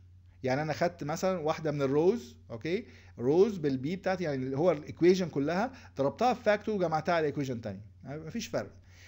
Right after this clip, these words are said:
لو انا غيرت الاوردر بتاع الايكويشنز، يعني انا خدت رو وحطيته مكان رو، وبرده نفس الكلام الأور-، الانتري بتاع بي اللي قصادها، يعني بدلت الاتنين مكان بعض.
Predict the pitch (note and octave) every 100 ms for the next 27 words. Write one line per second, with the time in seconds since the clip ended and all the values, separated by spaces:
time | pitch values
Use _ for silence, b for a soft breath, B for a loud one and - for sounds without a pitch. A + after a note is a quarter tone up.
0 | B - C3 D#3 B3 B3 F#3+ E3+ G3 B3+
1 | G3 E3 F#3+ A3 G3 F#3 D#3+ F#3 D#3 D3
2 | D3+ D#3+ C#3+ A#2 G#2 A#2 B2 D3 E3+ D3
3 | F3+ F3+ D3+ F#3 A3 F3 F#3 E3 D3 E3+
4 | D3+ F#3+ A#3+ F3 E3+ E3+ E3 E3 D#3 D#3+
5 | D#3+ C3+ E3 D#3 C#3 C3+ - F3+ D3 C3
6 | E3 C3+ E3 D#3 C3 E3 F#3 F#3+ F#3+ E3+
7 | D3+ C#3 C3+ C3+ C3+ E3 D#3+ C#3 C3+ C3+
8 | A2+ A#2+ F#2+ D#2+